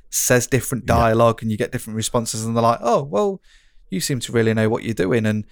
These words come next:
Speaker 1: I think when you first get your, your call, call for your ship, and if your engineering's quite high, and you go, "Well, actually, no, I am an
Speaker 2: Yeah.
Speaker 1: engineer 'cause I, I, I can unlock this dialogue." And she's like, "Great, go and chuck it in then and we'll get off,"
Speaker 2: Yeah.
Speaker 1: kind of thing. And it, it does change it rather than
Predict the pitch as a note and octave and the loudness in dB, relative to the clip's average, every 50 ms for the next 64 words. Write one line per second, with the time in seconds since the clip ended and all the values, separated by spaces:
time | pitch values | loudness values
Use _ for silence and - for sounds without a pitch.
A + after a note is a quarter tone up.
0 | - - - - F3+ - B3+ G#3 F#3 E3 C#3 - - D3 C#3 B2+ - C3 - - | -18 -14 -8 -6 -2 -2 0 0 0 -2 -2 -2 0 0 0 0 0 -2 -4 -4
1 | A2+ A2 - - - - - - D#3 D3+ D#3 D#3 - - - E3 E3 C#3+ - - | -6 -12 -10 -10 -12 -10 -6 0 2 2 2 2 0 -2 0 0 2 2 2 0
2 | A2+ A2 G#2+ - - D3+ A2 - - - - _ _ - - - A2 G#2+ - - | -2 -2 -2 0 0 0 0 0 -2 -10 -20 _ _ -16 -8 -4 -4 -4 -2 -2
3 | A#2+ - - A#2+ A#2 G#2 A2+ A2+ B2 B2+ C3 A2 G#2+ G2 - - - A2 G#2+ - | -2 -2 -2 -2 -4 -4 -2 0 0 0 0 0 -2 -4 -6 -4 -4 -4 -4 -2
4 | A#2 B2 A#2+ - - - A#2 A#2 - _ - _ - - _ _ _ _ _ - | 0 -2 -2 -2 -2 -6 -10 -10 -12 _ -20 _ -20 -20 _ _ _ _ _ -6
5 | A2+ A#2 A#2 A#2+ A2+ A2 A2 A#2+ B2 - - - - G#2+ G#2 G2+ A2+ A#2 A2 G#2 | -4 0 2 2 4 4 4 4 2 2 0 -2 -4 -2 -2 0 0 2 2 2
6 | G#2+ G#2 G#2 G#2 A2 G#2+ G2 - A2+ A#2 A2 G2 - - G#2 A2+ G#2+ G2 - - | 2 0 0 4 4 4 4 4 2 -4 -4 -4 -6 -8 -8 -6 -6 -6 -8 -12
7 | - - G2+ G#2 - - - - G2+ - A2 A2 G#2+ A2 A2 - G#2+ - - C3 | -16 -16 -16 -16 -16 -18 -18 -18 -14 -10 -6 -4 -4 -4 -4 -4 -6 -4 0 0
8 | C#3 C3 - - G#2+ - A#2 G#2+ - B2 B2+ A#2 A#2 - - - - _ _ - | 2 2 0 -2 -4 -6 -8 -8 -4 0 0 0 0 -2 -4 -12 -20 _ _ 0
9 | C#3 D#3+ E3+ - - - C3 C3 B2+ - - - - C3+ D3+ D3 C3 A2+ A2 A2+ | 2 2 2 2 0 0 0 0 0 -2 -6 -4 0 0 0 2 2 2 2 2
10 | A2+ A#2 A2+ G#2+ - - B2+ C3+ A2 - - G#2 G#2+ A2+ G#2+ G#2 - A2 G#2+ G#2 | 2 0 0 0 2 2 2 2 2 2 4 4 4 4 2 0 -2 -4 -4 -4
11 | G2 - - - - - - - - - - - - A#2 B2 B2+ - - - C#3+ | -6 -12 -16 -20 -20 -20 -20 -20 -20 -20 -20 -10 -6 -2 -2 -2 -2 -2 -6 -8
12 | C#3+ - D#3+ D3+ - - - D#3 D3 D3 A#2+ A2 A2+ C3+ C3 B2 B2 B2 A2+ B2 | -6 0 0 0 0 0 0 0 2 2 0 0 2 2 2 2 2 0 2 2
13 | B2 A#2+ B2 A#2+ - | 2 2 2 0 -4